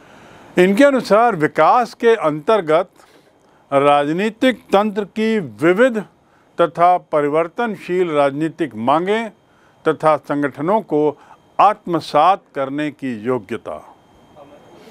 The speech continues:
अर्थात राजनीतिक पहलू को उन्होंने काफ़ी लिया है।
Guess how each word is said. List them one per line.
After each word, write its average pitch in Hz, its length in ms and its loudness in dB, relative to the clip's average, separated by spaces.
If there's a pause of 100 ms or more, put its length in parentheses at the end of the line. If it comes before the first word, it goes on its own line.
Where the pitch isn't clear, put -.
(420)
अर्थात 147 380 0
राजनीतिक 143 480 0
पहलू 127 360 -2
को 113 160 -6
उन्होंने 117 220 -4
काफ़ी 113 360 -4
लिया 92 260 -8
है। - 300 -18